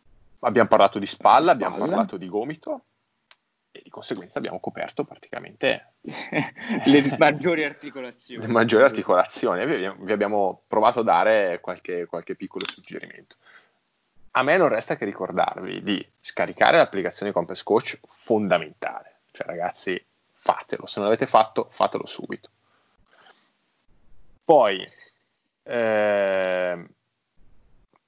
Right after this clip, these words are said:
Speaker 1: dopo aver scaricato l'applicazione Complex Coach, visitate il sito w w w punto complex punto com, dove trovate tanti, tanti approfondimenti, in particolare sul blog. Seguiteci su Complex Italia,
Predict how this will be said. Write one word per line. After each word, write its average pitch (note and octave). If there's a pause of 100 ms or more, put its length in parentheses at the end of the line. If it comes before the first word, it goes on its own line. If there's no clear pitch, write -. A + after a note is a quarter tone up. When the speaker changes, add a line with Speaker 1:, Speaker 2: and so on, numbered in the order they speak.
(600)
Speaker 1:
dopo D3+
aver A#2+
scaricato C3
l'applicazione A2+
Complex A#2+
Coach, - (140)
visitate B2
il G#2
sito G#2
w G2
w F#2+
w -
punto F#2
complex F2+
punto -
com, C#3 (360)
dove F#2+
trovate F2
tanti, F2
tanti F2+
approfondimenti, F#2+
in D3
particolare E2+
sul F2
blog. E2+ (1600)
Seguiteci C3
su -
Complex C#3+
Italia, F#2